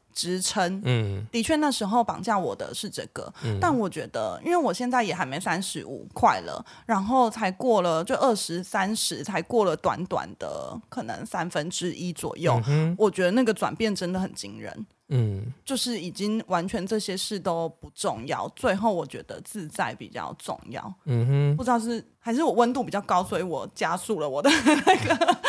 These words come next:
Speaker 2: 对。
Speaker 1: 就是化学变化，我不懂。但是我就觉得短短的三年，其实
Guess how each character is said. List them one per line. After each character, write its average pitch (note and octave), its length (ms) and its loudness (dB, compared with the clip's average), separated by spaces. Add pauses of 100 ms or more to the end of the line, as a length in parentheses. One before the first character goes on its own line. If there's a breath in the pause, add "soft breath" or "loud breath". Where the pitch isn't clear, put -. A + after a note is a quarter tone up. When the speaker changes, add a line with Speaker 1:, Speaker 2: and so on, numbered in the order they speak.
(360 loud breath)
Speaker 2:
对。 - 140 2
Speaker 1:
就 E4+ 120 0
是 D#4+ 300 0
化 A#3 260 6
学 G#3+ 220 -4
变 A#3+ 240 -2
化， B3+ 140 4
我 E3+ 40 2
不 G3+ 140 -8
懂。 - 340 -6
但 D4 120 0
是 D4+ 80 0
我 B3 140 0
就 B3 160 -4
觉 G#3+ 120 -6
得 C3+ 60 -4
短 - 180 -4
短 F3+ 180 0
的 - 80 -6
三 F#3 220 -4
年， C3+ 180 -6
其 C3 140 -10
实 B2 320 -8